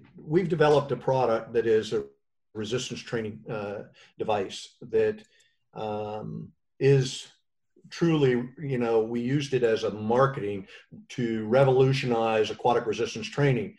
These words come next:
But in the last year and in the last nine months that we've actually physically been out with the product, we are learning that it's gonna do more than revolutionize <laughs> aquatic resistance training. It's insane.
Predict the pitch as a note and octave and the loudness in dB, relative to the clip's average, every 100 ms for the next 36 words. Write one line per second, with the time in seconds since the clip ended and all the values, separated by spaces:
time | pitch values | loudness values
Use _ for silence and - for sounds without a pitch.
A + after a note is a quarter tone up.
0 | - - _ A#2 A#2 A#2 A#2 B2+ C3+ C3+ | -20 -20 _ 0 2 2 2 4 4 4
1 | - - - C3+ C3 C#3 B2+ B2 A2+ A2+ | 2 -6 -12 -4 2 4 4 4 0 -2
2 | A2+ A#2+ B2 A#2+ B2 A#2+ A2+ A#2 B2 - | 0 0 -2 -2 -2 -2 -2 -2 -4 -4
3 | A2+ A#2+ A#2+ A2+ - A#2 G#2+ - B2+ B2+ | -6 -4 -2 -4 -4 -6 -6 -2 -2 -2
4 | A2+ G#2+ G#2 A2 A2+ C3 A#2+ G#2 - A#2 | -6 -2 -2 -2 -4 -4 -6 -6 -4 0
5 | B2 G#2+ - _ _ _ - A#2 A#2 A2+ | 0 0 -6 _ _ _ -4 2 4 4
6 | B2+ B2+ A2+ A2 G#2+ A2 A2 G#2+ - - | 2 0 -2 0 4 6 4 2 -12 -10
7 | A#2 A2 A2 A2 A#2 A2+ F#2 G2 F#2 F#2+ | -8 -6 -4 2 4 4 2 -6 -4 -6
8 | F2+ - - - C#3 C3+ - G2+ G2 G2 | -8 -8 -10 -8 -8 -8 -8 -8 -8 -10
9 | F#2+ - G#2 A2 F#2+ E2+ _ - _ G#2+ | -12 -14 -10 -8 -8 -10 _ -20 _ -8
10 | G#2+ A2 G#2+ C3 A2+ F2+ | -4 -6 -4 -4 -4 -6